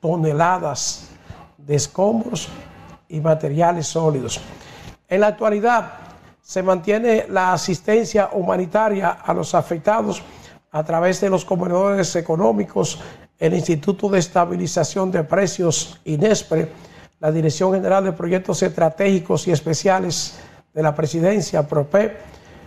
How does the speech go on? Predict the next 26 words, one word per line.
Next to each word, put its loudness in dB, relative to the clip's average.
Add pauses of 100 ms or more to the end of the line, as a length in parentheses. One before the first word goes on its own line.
(140)
el 0
Plan 0
Social 0
de -4
la 0
Presidencia, -2 (580)
Empresa 0
de 0
Generación 0
Hidroeléctrica 0
Dominicana, 0
E 0
G 4
I, -2 (500)
y -4
del 2
Consejo 0
Nacional 0
de 2
Gestión 2 (600)
Presidencial. 0 (580)
El 2
coe 2 (480)
realizó 0 (880)
un -8
barrido 0